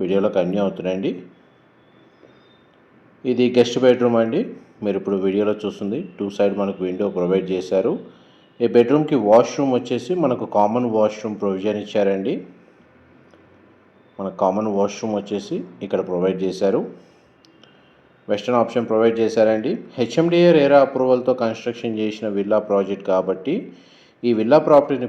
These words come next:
పర్చేజ్ చేసుకోవడానికి బ్యాంక్ లోన్ ఫెసిలిటీ అనేది అవైలబుల్ ఉందండి. And అమెనిటీస్ కింద మనకు సెక్యూరిటీ పరంగా,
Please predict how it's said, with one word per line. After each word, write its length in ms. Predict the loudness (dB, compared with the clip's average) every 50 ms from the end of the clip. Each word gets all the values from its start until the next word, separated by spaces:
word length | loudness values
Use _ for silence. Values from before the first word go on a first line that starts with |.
| 0
పర్చేజ్ 440 | 0 0 0 0 -2 -4 -2 -2 -4
చేసుకోవడానికి 800 | -4 -4 -4 -6 -4 -2 -2 0 0 -2 -4 -6 -8 -6 -6 -6
బ్యాంక్ 520 | -6 -6 -2 -2 0 0 0 -2 -4 -4
లోన్ 220 | -2 -2 -2 -2 -4 -6 -8
ఫెసిలిటీ 400 | -10 -10 -8 -8 -8 -4 -2 -2
అనేది 280 | -2 0 -2 -2 -2 -2 -2
అవైలబుల్ 360 | -2 -4 -6 -6 -6 -6 -6 -6
ఉందండి. 340 | -6 -6 -6 -6 -6 -6 -8 -8 -10 -14 -20 _ _ _ _ _ _ _ _ _ _ _ _ _ _ _ _ _ _ _ _ _ _ _ _ _ _ _ _ _ _ _ _ _ _ -4 -2
And 120 | 0 0 2
అమెనిటీస్ 400 | 2 2 2 4 2 2 2 0
కింద 220 | -2 -2 2 4
మనకు 580 | 4 4 4 4 2 0 0 -2 -2 -2 -4 -6 -8 -4
సెక్యూరిటీ 400 | -2 -2 0 0 0 0 0 2
పరంగా, 480 | 4 6 6 6 4 4 2 2 2 2